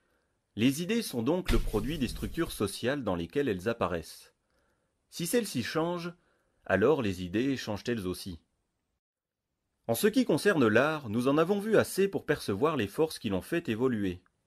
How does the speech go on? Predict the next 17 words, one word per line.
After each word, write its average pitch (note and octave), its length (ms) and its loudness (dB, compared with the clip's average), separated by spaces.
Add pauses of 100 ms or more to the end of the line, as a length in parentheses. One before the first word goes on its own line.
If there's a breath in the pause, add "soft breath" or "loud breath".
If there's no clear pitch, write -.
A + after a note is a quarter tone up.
(720)
Au C#3 100 6
départ, A#2+ 520 2
le G2 140 2
terme A2+ 340 2
d'art C#3 400 2
correspond A#2 540 -2
au G#2+ 40 -2
simple A#2 360 -2
constat G2+ 380 0
qu'il A2+ 180 -2
existe B2 380 -2
des F#2+ 160 0
métiers A2+ 460 0
nécessitant A2+ 640 -2
un B2 40 -2
savoir-faire F2+ 560 -4
spécifique. - 800 -8